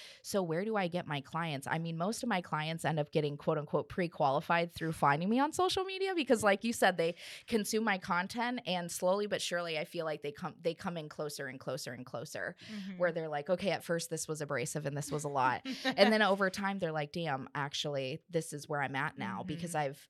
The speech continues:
Speaker 1: I've tried all these other things that are either more passive or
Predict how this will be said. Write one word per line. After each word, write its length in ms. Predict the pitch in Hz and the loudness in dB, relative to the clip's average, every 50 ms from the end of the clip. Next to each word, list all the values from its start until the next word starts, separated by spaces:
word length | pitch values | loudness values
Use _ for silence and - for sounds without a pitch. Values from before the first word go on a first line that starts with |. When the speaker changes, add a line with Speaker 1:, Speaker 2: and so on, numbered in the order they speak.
| _ - | _ 0
Speaker 1:
I've 140 | 170 156 147 | 0 0 0
tried 280 | - - 170 156 156 156 | 0 4 4 6 6 6
all 120 | 143 147 | 4 2
these 180 | 143 147 151 - | 2 -2 -2 -2
other 220 | 143 139 139 139 | -2 -2 -2 -4
things 300 | 147 - 151 143 139 143 | -4 -6 -8 -8 -8 -6
that 100 | - 147 | -4 -2
are 140 | 139 139 135 | -2 -2 -2
either 260 | - 160 170 165 156 | -4 -4 -4 -4 -4
more 180 | 151 151 143 135 | -4 -4 -8 -8
passive 640 | 139 - 156 160 139 127 147 - 160 151 147 151 165 | -8 -6 -4 -4 -4 -4 -2 -4 -4 -4 -4 -4 -4
or 60 | 151 | -4